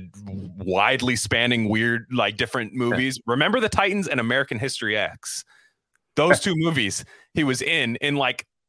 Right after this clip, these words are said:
I, I don't know the timeline, but it couldn't have been more than two or three years apart from <laughs> each other.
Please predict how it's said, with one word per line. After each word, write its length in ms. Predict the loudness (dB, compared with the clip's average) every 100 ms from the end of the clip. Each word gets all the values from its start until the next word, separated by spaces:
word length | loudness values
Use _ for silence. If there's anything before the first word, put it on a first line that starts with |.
| _ _ -2
I, 160 | 2 2
I 120 | 2
don't 100 | 2
know 200 | 2 2
the 100 | 0
timeline, 400 | 0 0 0 0
but 80 | 0
it 80 | -2
couldn't 180 | -2 -2
have 80 |
been 120 | 0 0
more 160 | 0
than 100 | -2
two 140 | -2 -2
or 80 |
three 160 | 0 -2
years 160 | -2 -2
apart 320 | -2 -2 -2
from 160 | -4 -4
<laughs> 40 | -4
each 100 | -2 -2
other. 440 | -2 -4 -2 -4